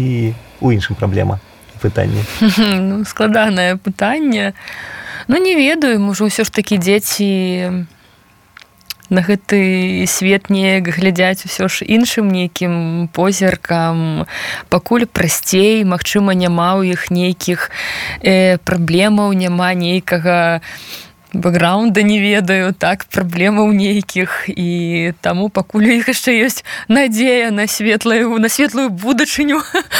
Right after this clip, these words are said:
Speaker 1: Ну, вось адной з такіх надзей на светлую будучыню гэта вось нейкае такое развіццё беларускасці ў гэтых дзетак, то, чаго не мелі, напрыклад, мы ў свой час, калі, э, вучыліся ва ўласных, там, э, савецкіх школах ці, там, беларускіх,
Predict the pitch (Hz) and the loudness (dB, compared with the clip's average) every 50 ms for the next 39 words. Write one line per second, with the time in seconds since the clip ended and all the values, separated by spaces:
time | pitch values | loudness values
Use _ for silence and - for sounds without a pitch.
0 | - - 330 - - - - - 123 131 131 113 - - 107 127 139 143 127 - | -4 -4 -6 -10 -12 -10 -8 -4 -2 -2 -2 -2 -2 -2 0 0 0 0 0 -2
1 | 131 113 131 104 123 123 123 123 123 107 101 - - 110 104 - 117 117 139 202 | -2 -2 0 0 2 2 2 2 2 2 0 0 -2 -4 -4 -2 -4 -4 -2 -2
2 | 220 214 - - 127 110 104 98 127 131 - - 110 104 104 101 - 104 101 107 | -2 -2 -2 -2 -2 -2 0 0 -2 -2 -2 -2 0 0 0 0 0 -2 -2 -2
3 | 104 - 107 101 101 98 - 110 107 101 95 - 110 101 101 95 95 101 95 - | -2 -2 -4 -2 -2 0 2 2 2 2 0 -2 0 0 0 2 0 0 0 2
4 | 135 131 110 110 113 113 117 120 120 104 - - 98 - - 101 101 92 104 - | 0 0 2 2 2 2 2 2 0 -2 -2 -4 -6 -4 0 0 0 0 0 0
5 | 107 104 110 170 185 - - - - 120 120 117 - 113 98 110 107 104 101 101 | 0 0 0 0 0 -2 -2 0 0 0 0 2 0 0 2 2 2 2 2 2
6 | 123 120 104 101 104 104 107 101 - 113 110 - 107 107 120 143 160 170 156 - | 2 2 2 0 0 0 0 0 -2 -2 0 0 0 2 2 2 0 0 -4 -8
7 | - - - 104 - - 107 - 110 104 - - 127 135 147 - - - - - | -14 -12 -10 -8 -6 -6 -2 0 0 0 0 2 0 0 0 0 -4 -8 -6 -4
8 | 107 98 95 101 107 117 120 120 117 110 - 104 101 107 101 98 95 - - 110 | -2 0 0 0 0 0 2 2 2 2 2 2 2 2 0 -2 -2 -2 0 0
9 | 107 98 - - 104 98 98 98 98 107 120 127 - - 113 98 - - 98 101 | 0 0 0 0 2 2 2 2 2 2 2 0 0 -2 -4 -4 -2 -2 -2 -2
10 | 101 98 98 98 98 98 101 - 110 107 131 139 - - - 110 - - - 104 | 0 0 2 2 2 0 0 0 2 2 2 2 0 -2 -4 -4 -4 0 0 0
11 | 98 98 95 - - 107 - - 90 92 98 92 98 98 101 104 120 135 135 - | 2 0 0 -2 -4 -6 -2 -2 0 0 2 2 2 2 2 2 0 -2 -4 -2
12 | - 104 87 | -4 -4 -4